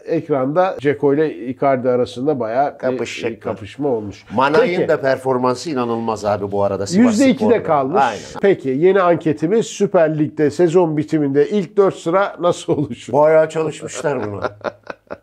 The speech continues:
Speaker 1: Evet, ekranda. İlk dört sıra hangisi olur?
Speaker 2: Tabii burada Galatasaray şampiyonluğu, Fenerbahçe şampiyonluğu üzerinden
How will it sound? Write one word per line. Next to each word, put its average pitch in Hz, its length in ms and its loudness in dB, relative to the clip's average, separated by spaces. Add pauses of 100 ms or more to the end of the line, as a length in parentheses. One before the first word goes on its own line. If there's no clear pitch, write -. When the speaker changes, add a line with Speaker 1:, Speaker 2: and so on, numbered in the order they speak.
(720)
Speaker 1:
Evet, 180 240 4
ekranda. 156 560 0 (880)
İlk 165 300 0
dört 160 180 6
sıra 147 400 0
hangisi 143 460 -4
olur? - 600 -10 (220)
Speaker 2:
Tabii 127 260 0
burada 131 280 4
Galatasaray 143 520 2
şampiyonluğu, 107 640 -4
Fenerbahçe 135 580 -2
şampiyonluğu 110 640 -4
üzerinden 104 840 -2